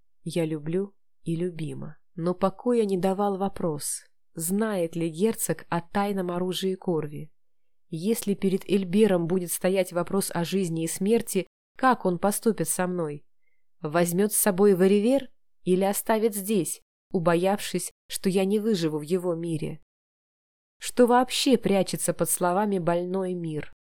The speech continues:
Отравленная атмосфера? Местные вирусы, которые не переносят чужаки?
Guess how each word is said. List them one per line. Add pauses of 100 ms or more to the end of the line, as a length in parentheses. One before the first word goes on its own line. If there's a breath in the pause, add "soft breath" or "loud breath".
(440)
Отравленная
атмосфера? (640)
Местные
вирусы,
которые
не
переносят
чужаки?